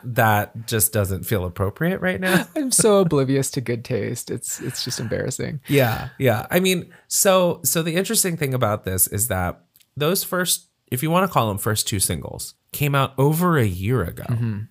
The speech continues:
Speaker 1: and then nothing.
Speaker 2: Yeah.
Speaker 1: Now the album has been pushed, was pushed back from May to June, and now it's sort of indefinite. And a lot of the speculation has been, was it pushed back because of a general lack of buzz?
Speaker 2: Mm-hmm.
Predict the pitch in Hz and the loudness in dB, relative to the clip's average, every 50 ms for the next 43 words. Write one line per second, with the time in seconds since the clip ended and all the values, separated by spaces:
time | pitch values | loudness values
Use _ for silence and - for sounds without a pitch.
0 | _ _ - 120 117 113 107 110 101 98 101 101 95 90 - - - 85 - - | _ _ -2 0 0 2 2 2 2 2 2 2 0 0 -2 -4 -10 -12 -12 -10
1 | - 98 71 - - _ _ _ _ _ _ _ _ - 123 127 131 131 131 139 | -8 -8 -8 -8 -10 _ _ _ _ _ _ _ _ -2 0 2 4 4 6 4
2 | 143 147 156 156 147 147 127 123 120 120 127 123 117 117 113 117 131 113 107 - | 4 4 4 2 2 0 0 0 -2 -2 -2 -2 -2 -2 -4 -4 -4 -4 -6 -2
3 | 117 113 110 - _ - 113 110 113 - 127 117 - - 113 107 104 - - - | -2 -4 -4 -4 _ -4 -4 -4 -2 -2 -4 -4 0 0 0 0 0 -2 -6 -4
4 | - 101 95 95 92 90 90 85 - _ _ - _ _ _ _ - 113 117 117 | -2 0 0 0 0 -2 -2 -4 -8 _ _ -20 _ _ _ _ -4 -2 0 0
5 | 117 117 117 120 120 123 - - 123 120 123 - - 117 107 95 92 90 87 87 | 2 0 0 -2 -4 -6 -6 -8 -8 -6 -6 -4 -2 0 0 2 2 0 0 0
6 | 98 113 113 _ _ _ - 110 110 110 107 104 104 107 107 - - - 123 110 | -2 -6 -8 _ _ _ -2 0 0 2 2 2 2 0 0 0 -2 -2 0 0
7 | 104 101 104 107 104 98 95 - 92 87 87 - - 85 85 82 80 85 - _ | -2 -2 -2 -4 -4 -6 -2 -2 -2 -2 -2 -4 -8 -8 -8 -8 -10 -12 -12 _
8 | _ _ _ - - 127 123 117 117 113 110 101 - _ - 123 123 120 120 123 | _ _ _ -8 -4 -2 -2 0 0 -2 -4 -6 -8 _ -4 -4 0 2 2 2
9 | 127 135 139 143 131 120 - - 120 113 - - 107 107 104 101 - - 110 101 | 2 2 0 -2 -2 -2 -2 0 -2 -4 -4 -4 -4 -4 -4 -4 -4 -6 -4 -4
10 | 98 95 - - - 101 98 92 90 87 87 87 87 _ _ _ _ _ _ _ | -4 -4 -6 -4 -4 -2 -2 -2 -2 -2 -4 -6 -8 _ _ _ _ _ _ _
11 | _ _ _ - 110 113 113 113 131 135 139 131 143 139 127 107 - - 123 110 | _ _ _ -8 -6 -4 0 4 4 4 4 4 2 0 0 0 -2 -4 -2 -2
12 | - - 107 101 101 98 - 101 90 104 95 90 92 87 90 85 - 95 87 85 | -2 -2 0 -2 -2 -2 -4 -6 -2 -2 0 0 0 -2 -2 -2 -2 -2 -2 -2
13 | 87 85 85 85 82 78 87 85 - 85 82 92 - - 71 60 50 - - - | 0 0 0 -2 -2 -4 -4 -6 -6 -6 -8 -8 -6 -6 -6 -6 -6 -2 -2 -2
14 | - 113 107 113 113 107 92 | -2 -2 -4 -6 -6 -6 -6